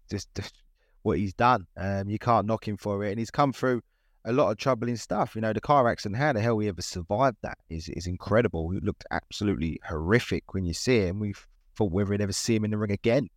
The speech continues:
So, um, to finally have this fight is, is, is, is brilliant. It really is. And,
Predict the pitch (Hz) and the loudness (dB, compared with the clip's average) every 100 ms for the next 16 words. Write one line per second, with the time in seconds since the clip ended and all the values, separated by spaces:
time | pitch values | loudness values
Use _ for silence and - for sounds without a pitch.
0 | _ _ _ _ _ - 123 113 113 113 | _ _ _ _ _ 2 4 6 2 0
1 | 101 - 107 - 147 135 117 110 110 113 | -4 -8 -4 4 4 4 0 -2 -6 -6
2 | 101 - 101 92 87 107 98 90 - - | -8 -6 -4 -2 -4 -4 -4 -6 -10 -14
3 | - 101 - - 98 - 101 - - 107 | -12 -12 -10 -8 -8 -6 -6 -6 2 4
4 | 104 85 82 92 90 110 113 104 107 104 | 4 0 -6 -6 -2 2 2 4 4 2
5 | 90 | 0